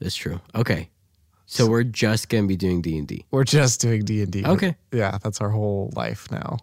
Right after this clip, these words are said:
Speaker 1: Okay, I like it.
Speaker 2: Um, yeah, and that's
Speaker 1: Now, how
Speaker 2: it.
Speaker 1: many, you can get a set of, like, all six of those dice? Or seven or eight, however many it is?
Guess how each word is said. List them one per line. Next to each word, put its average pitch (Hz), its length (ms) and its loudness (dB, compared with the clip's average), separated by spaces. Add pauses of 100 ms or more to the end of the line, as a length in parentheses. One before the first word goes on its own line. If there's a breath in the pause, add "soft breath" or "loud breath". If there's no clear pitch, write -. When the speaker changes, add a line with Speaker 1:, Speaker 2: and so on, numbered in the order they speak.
Speaker 1:
Okay, 185 220 2 (140)
I 123 100 -4
like 135 220 -2
it. 180 100 -6 (640)
Speaker 2:
Um, 101 680 0 (580)
yeah, 151 220 4
and 123 60 -2 (180)
that's 120 220 4
Speaker 1:
Now, - 80 6
how - 40 6
Speaker 2:
it. 143 60 4
Speaker 1:
many, 151 200 4
you 123 220 0
can 143 180 0
get 131 580 0
a 117 160 0
set 123 540 0
of, 104 180 -2
like, 98 280 -2
all 113 520 -2 (440)
six - 320 -4
of 160 80 0
those 165 180 2
dice? 180 440 -2 (960)
Or 113 100 2
seven 127 280 0
or 113 120 2
eight, 120 160 0
however 120 240 0
many 123 240 0
it 131 80 -2
is? 135 180 -4